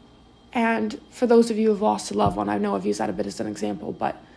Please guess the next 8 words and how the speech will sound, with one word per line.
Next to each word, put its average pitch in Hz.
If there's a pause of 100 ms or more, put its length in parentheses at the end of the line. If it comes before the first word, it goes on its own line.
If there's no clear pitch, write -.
(460)
when 214
you 240 (460)
walk 208
out - (200)
with 220
him, - (1400)
he 240
cannot, 233